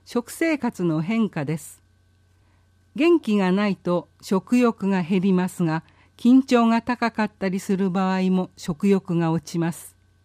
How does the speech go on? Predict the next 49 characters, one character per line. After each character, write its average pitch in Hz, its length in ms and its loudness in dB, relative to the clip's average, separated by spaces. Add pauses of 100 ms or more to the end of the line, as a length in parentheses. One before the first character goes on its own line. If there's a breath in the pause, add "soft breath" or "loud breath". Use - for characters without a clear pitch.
(540)
ま 208 120 -2
た、 208 240 -2 (300 soft breath)
ス - 120 -16
ト 339 140 2
レ 311 120 0
ス - 140 -6
が 220 160 0
た 220 160 -2
ま 226 140 2
る 226 100 0
と 214 380 -4
眠 190 260 6
れ 233 140 4
な 240 140 0
く 233 100 -4
な 233 120 2
っ 226 120 -6
た 185 140 -2
り 175 100 -2
し - 180 -4
ま 165 160 -2
す。 - 220 -18 (800)
食 220 480 -4
事、 214 260 -6 (180)
睡 262 340 2
眠 262 260 6
の 240 140 2
変 220 280 0
化 175 160 -4
は、 160 180 -2 (520 soft breath)
心 277 440 0
の 269 160 4
疲 254 320 -2
れ 247 140 2
の 226 160 2
一 285 260 -6
つ 220 140 -4
の 175 180 2
サ 214 200 -4
イ 214 100 0
ン 180 120 2
と 170 140 -4
言 160 140 -2
え 175 80 0
る 175 120 -4
で 160 140 -6
し - 180 -8
ょ 147 240 -6
う。 - 40 -20